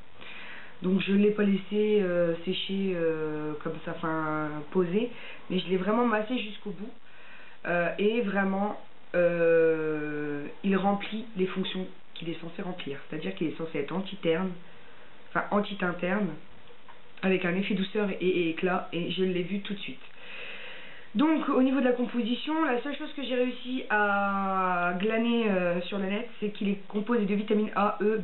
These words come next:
B un, B six, euh, vitamine C et aux A H A. Donc les A H A à la base sont censés unifier le, le teint, euh,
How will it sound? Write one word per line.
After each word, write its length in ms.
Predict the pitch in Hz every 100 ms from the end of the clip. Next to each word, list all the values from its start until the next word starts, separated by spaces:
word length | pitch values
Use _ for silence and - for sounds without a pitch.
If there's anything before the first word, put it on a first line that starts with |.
| 156
B 140 | 208 -
un, 180 | 202 202
B 140 | 190 190 -
six, 160 | 277 - - - - - - - - -
euh, 480 | 175 175 170 170 165
vitamine 320 | - 180 175 170 -
C 180 | 262 -
et 200 | 190 190 - -
aux 120 | 175
A 280 | 180 214 180
H 160 | -
A. 120 | 143 - -
Donc 180 | 170 185
les 140 | 170
A 100 | 180
H 160 | 185 214
A 60 |
à 40 | 202
la 120 | 180
base 260 | 196 214 202 - - - - -
sont 140 | 175
censés 440 | 165 180 175 196 -
unifier 460 | 196 196 190 196 185
le, 240 | 170 165
le 140 | 165
teint, 280 | 165 190 196 - - - - - - -
euh, 1040 | 156 160 156 156 156 151 156 151 151 151